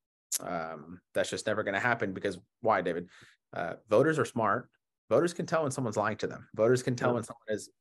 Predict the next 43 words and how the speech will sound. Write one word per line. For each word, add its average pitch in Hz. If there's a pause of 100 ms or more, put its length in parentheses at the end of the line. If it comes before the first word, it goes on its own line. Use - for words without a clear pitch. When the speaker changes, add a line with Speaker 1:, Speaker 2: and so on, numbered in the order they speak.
(140)
Speaker 1:
pretending 135
and 92
putting 104
up 92
a 82
front. 120 (480)
And 113
so 123
I 113
say, 120
"Look, 120
even 143
if -
you 104
wanna 117
do 110
that, 80 (380)
it's -
a 107
moot 107
point 110 (160)
because 95
you're 104
not 107
gonna 98
actually 98
be 92
able 92
to -
convince 95
people 90 (440)
that 98
what 90
you're 90
saying 92
is, 85
is, 87
is -
truly 82
what -
you -
believe." - (680)
Speaker 2:
Mm-hmm. 107